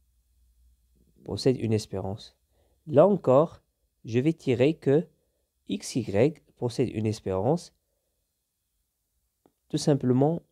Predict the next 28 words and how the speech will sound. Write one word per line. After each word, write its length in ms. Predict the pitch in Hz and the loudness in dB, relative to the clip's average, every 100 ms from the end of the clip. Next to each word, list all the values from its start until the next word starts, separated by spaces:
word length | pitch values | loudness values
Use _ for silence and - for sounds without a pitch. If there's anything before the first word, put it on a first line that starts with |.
| - | -8
je 140 | 113 | -2
rappelle, 560 | 113 123 - 131 143 165 _ _ _ _ _ - | 2 2 0 -2 -2 -4 _ _ _ _ _ -4
là 180 | 120 | 0
encore, 380 | 120 110 113 101 | 0 2 0 0
que 260 | - 98 - - | -2 -4 -4 -2
une 160 | 139 | 0
variable 400 | 127 127 127 113 | 4 4 4 2
aléatoire 680 | 120 120 113 - 110 104 - _ _ _ _ _ _ | -2 0 -2 -2 -2 -2 -6 _ _ _ _ _ _
possède 480 | 135 117 123 101 - _ | -6 0 2 2 -2 _
une 160 | 131 123 | -2 -2
espérance, 680 | - - 101 107 147 - _ _ _ _ _ _ | -2 -4 -2 0 -2 -6 _ _ _ _ _ _
si 280 | - - 143 | -14 0 2
et 60 | |
seulement 420 | 123 156 127 110 104 | 4 2 2 2 -2
si 340 | - 127 - _ _ _ _ _ | -4 -6 -6 _ _ _ _ _
sa 180 | - 120 | -4 2
valeur 300 | 127 120 113 | 4 6 4
absolue 580 | 110 - 104 101 143 - _ _ _ _ _ _ _ _ | 0 0 -2 -2 -4 -6 _ _ _ _ _ _ _ _
s-, 160 | - - - | -20 -20 -6
possède 480 | 117 - 123 143 - _ 123 | -4 2 2 2 -6 _ -6
une 140 | 113 | -4
espérance. 640 | 104 - - - - - _ _ _ _ _ _ _ _ _ _ _ _ _ | -4 -8 -12 -14 -16 -20 _ _ _ _ _ _ _ _ _ _ _ _ _
Fin 200 | - 175 | 2 4
de 80 | 127 | 4
la 100 | 120 | 0
question 440 | 117 - - 104 | -2 -6 -6 -6
de 100 | 95 | -6
proba. 480 | - 104 110 135 | -6 -8 -4 -6